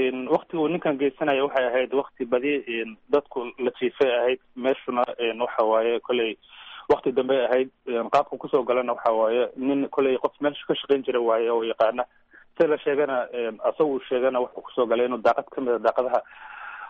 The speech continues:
ah, meesha xarunta centerka lagu xanaaneeyo uu soo jebiyey. Deetana uu sidaas ku soo galay.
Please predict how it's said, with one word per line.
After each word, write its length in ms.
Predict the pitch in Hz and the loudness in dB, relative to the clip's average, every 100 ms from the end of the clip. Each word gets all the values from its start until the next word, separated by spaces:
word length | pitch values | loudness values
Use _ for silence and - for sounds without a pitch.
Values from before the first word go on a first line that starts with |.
| - 120 | 0 4
ah, 180 | 117 110 | 4 2
meesha 240 | 127 139 - | 0 -4 0
xarunta 400 | 127 135 131 - | 0 2 -2 -2
centerka 360 | 131 - - 107 | -6 -4 -2 0
lagu 140 | 120 | 0
xanaaneeyo 520 | 123 117 110 110 120 | 0 0 0 0 0
uu 100 | 110 - | 0 0
soo 80 | 131 | -2
jebiyey. 400 | 123 117 123 131 - - _ _ _ - - | -2 -2 0 -2 -8 -20 _ _ _ -6 -2
Deetana 300 | 123 143 131 | 0 0 0
uu 80 | - | 0
sidaas 220 | 143 - | -2 -2
ku 60 | - | -2
soo 140 | 123 | 0
galay. 240 | 113 123 | 2 0